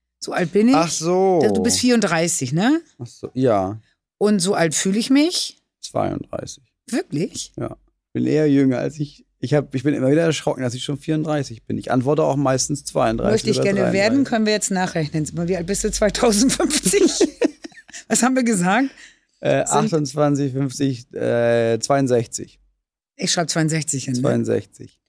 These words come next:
Speaker 1: So, jetzt machen wir bei mir nochmal eben.
Speaker 2: Bei dir habe ich geschrieben, äh, sieht aus wie Anfang dreißig.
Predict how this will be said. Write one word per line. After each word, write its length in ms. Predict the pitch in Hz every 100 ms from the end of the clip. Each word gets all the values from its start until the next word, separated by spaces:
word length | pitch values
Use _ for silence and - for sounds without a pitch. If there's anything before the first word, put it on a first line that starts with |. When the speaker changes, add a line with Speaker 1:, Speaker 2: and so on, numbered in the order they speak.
| _ _ _
Speaker 1:
So, 140 | - 170
jetzt 220 | 160 -
machen 160 | 175
wir 80 | 170
bei 160 | 151 151
mir 160 | 165
nochmal 360 | 226 226 220 208
eben. 160 | 208 226
Speaker 2:
Bei 60 |
dir 160 | 269 170
habe 140 | 180
ich 80 | 185
geschrieben, 480 | 175 - 170 160 160
äh, 540 | 143 139 135 135 - -
sieht 220 | 123 139
aus 240 | 139 147
wie 80 | 139
Anfang 340 | 139 147 143
dreißig. 540 | 117 127 143 147 233